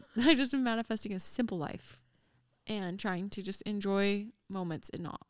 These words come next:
overcomplicate things. And this is going into, I just wanna add a little bullet point, is simplifying my buying habits.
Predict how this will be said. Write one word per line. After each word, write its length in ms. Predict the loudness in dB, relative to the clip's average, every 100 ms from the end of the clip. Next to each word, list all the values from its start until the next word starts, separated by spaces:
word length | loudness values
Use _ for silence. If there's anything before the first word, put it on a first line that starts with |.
| -10
overcomplicate 680 | -8 -8 -8 -8 -6 -6 -6
things. 440 | -6 -6 -8 -12 -16 _ _ _ _ -20 -20 _
And 120 | 0 4
this 120 | 4
is 180 | 4 0 _ 0
going 400 | 2 4 2 0 -2
into, 760 | -2 -2 -2 2 4 4 2 -4 _ _ _ _ -6
I 60 |
just 120 | -4
wanna 180 | -2 -4 -6
add 180 | -4
a 60 | 0
little 200 | 2 0
bullet 280 | 0 -2 -2
point, 300 | -4 -4 -4 _ _ _ _ _ -4
is 180 | -2 0
simplifying 1040 | 0 0 0 0 0 0 2 0 -2 -6 -8
my 460 | -6 -6 -4 -6 -8 -12 -10
buying 320 | -6 -4 -6 -8
habits. 760 | -10 -10 -10 -8 -6 -4 -6